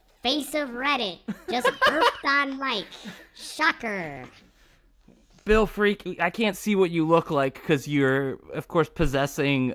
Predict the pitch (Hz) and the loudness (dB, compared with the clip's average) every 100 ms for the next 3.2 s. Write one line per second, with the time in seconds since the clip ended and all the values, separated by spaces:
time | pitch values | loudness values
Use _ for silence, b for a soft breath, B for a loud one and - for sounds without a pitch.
0 | - 127 131 123 127 131 - 123 120 123 | -4 -2 -2 -2 0 0 0 -2 -2 0
1 | 120 120 117 107 104 123 113 107 107 101 | 4 4 2 -2 -2 -2 -4 -4 -4 -6
2 | - - 117 107 98 82 - 139 120 113 | -10 -6 -4 -4 -6 -10 -4 0 2 2
3 | 107 113 | 0 -2